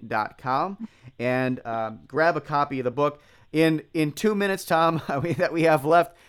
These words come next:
I just want you to give a quick invite to people for the, uh,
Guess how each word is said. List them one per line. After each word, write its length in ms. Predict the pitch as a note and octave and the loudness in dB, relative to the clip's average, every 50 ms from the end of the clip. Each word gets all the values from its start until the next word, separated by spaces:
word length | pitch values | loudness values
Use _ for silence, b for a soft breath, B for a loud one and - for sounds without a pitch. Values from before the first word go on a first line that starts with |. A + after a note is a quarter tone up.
| b b b | b b b
I 80 | - E3 | 0 2
just 160 | F#3+ G3+ G3 | 2 2 2
want 200 | F#3+ G3 G3 F#3 | 0 -2 -2 -2
you 80 | F3+ E3+ | 0 -2
to 100 | E3 D#3+ | -2 -2
give 260 | C#3 C3+ - F3 A#3 | -4 -4 -6 -2 -2
a 80 | B3 | -2
quick 360 | A#3+ - - G3+ G#3 G3+ - F#3 | -4 -2 -2 -2 -2 -2 -2 -4
invite 400 | F3+ F#3 F3+ E3+ E3+ E3 E3 - | -4 -2 0 0 0 0 0 -6
to 60 | D3 | -12
people 340 | - E3+ E3+ - D#3+ D#3+ D#3 | -10 -10 -10 -8 -8 -10 -8
for 200 | - D3 C#3 C#3 | -6 -6 -6 -6
the, 260 | C3+ C#3 C3+ C3 - | -6 -6 -8 -8 -8
uh, 260 | B2 A#2+ A#2 A#2 A2+ | -8 -6 -4 -6 -6